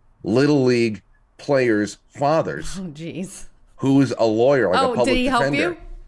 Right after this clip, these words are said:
Speaker 1: Yeah, he's like, he's like, "Hey, Frank, what are you doing here?" I said, "Uh, public urination." <laughs> He just, <laughs> so I told him all about it.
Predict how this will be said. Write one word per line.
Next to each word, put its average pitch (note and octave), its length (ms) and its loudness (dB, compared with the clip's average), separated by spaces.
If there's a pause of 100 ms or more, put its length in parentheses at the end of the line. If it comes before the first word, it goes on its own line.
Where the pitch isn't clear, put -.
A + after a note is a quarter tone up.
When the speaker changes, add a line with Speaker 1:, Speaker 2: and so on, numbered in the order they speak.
(240)
Speaker 1:
Yeah, E3+ 100 2
he's D3 160 0
like, C#3 200 -2 (140)
he's F3 80 -8
like, F#3 80 0
"Hey, A3 140 -2
Frank, B2 240 -2
what E3 80 2
are - 20 2
you G3 60 -4
doing D3+ 260 2
here?" F2+ 280 -4 (240)
I G#2+ 80 -4
said, A#2+ 300 -2 (640)
"Uh, A#2 220 2
public D#3 340 0
urination." D#3 600 0
<laughs> - 60 2 (1900)
He E4+ 80 -4
just, - 380 -4 (160)
<laughs> - 0 - (1300)
so A2 60 -8
I A#2+ 80 0
told C#3 240 0
him C3 60 -2
all B2 100 0
about B2 240 2
it. - 80 -4